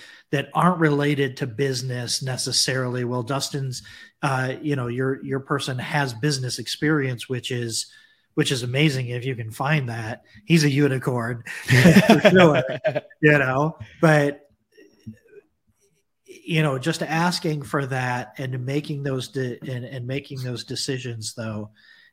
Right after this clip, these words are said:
Speaker 1: it's, um, wow, okay, this is inter-, this is interesting. This, this
Speaker 2: <laughs>
Speaker 1: doesn't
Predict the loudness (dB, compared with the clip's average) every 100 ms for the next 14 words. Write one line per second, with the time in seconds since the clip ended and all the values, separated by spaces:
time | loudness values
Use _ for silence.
0 | _ -8 -8 -6 -6 -6 -8 -10 _ _
1 | _ _ _ _ 2 4 4 4 4 4
2 | 2 2 2 2 2 2 2 0 0 2
3 | 2 0 -2 -2 -2 -2 4 6 6 2
4 | 0 -2